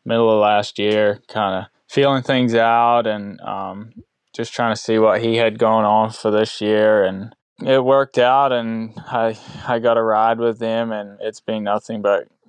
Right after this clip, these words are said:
good with those guys. I have an awesome mechanic, and the other mechanics on the team are great. And Randy himself is super knowledgeable. You know, he's,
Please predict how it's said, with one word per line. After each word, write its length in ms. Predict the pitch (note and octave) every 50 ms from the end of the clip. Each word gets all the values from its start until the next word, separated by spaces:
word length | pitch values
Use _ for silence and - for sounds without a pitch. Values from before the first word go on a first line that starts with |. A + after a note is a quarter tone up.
| -
good 340 | - A2 A2 A2 A2+ A2+ A2
with 220 | A2+ A2 G#2 G#2 G#2+
those 260 | G#2+ G#2 G#2 A2 -
guys. 560 | - A2+ G#2 G#2+ G#2 G#2+ G#2+ G#2+ - - - -
I 100 | A2+ G2+
have 120 | G#2 G2
an 100 | F#2+ F#2
awesome 380 | F2+ G2 G#2 G#2+ - - A2+ G#2
mechanic, 720 | G2+ G#2+ - - A2 G#2+ G#2+ G#2 G#2+ G#2+ G#2 - - -
and 380 | F#2+ F#2+ F#2 F2+ G#2 G2+ - _ -
the 80 | G2
other 240 | G2 G#2 G#2+ G#2+ G#2
mechanics 520 | G#2 G2+ - - A#2 A#2 A2 G#2+ - -
on 100 | A2+ A2
the 100 | G2+ G2
team 320 | - - - A2+ G#2+ G#2+ G#2
are 80 | G2+
great. 440 | G2 - G#2 G#2 G#2 G2+ G2+ G#2 G2
And 300 | F#2+ G2 G2 F#2+ G2+ A2 -
Randy 380 | A2+ A2 A2 A2 G#2+ G#2+ G#2+
himself 640 | A2 A#2 G#2+ G2 - - G#2+ G#2 G#2 G2 G2+ - -
is 380 | G2+ G2 F#2+ F#2+ - - - -
super 360 | - - - D3 C#3+ B2 C3+ C3
knowledgeable. 800 | B2+ A#2+ A#2+ A#2+ A#2 A#2+ A#2 A#2+ A2+ B2 A#2 A#2 A#2 A#2 A#2 A#2
You 100 | A#2 A2
know, 140 | A2 A2
he's, 380 | A2 A#2 A#2 A2 A2 - -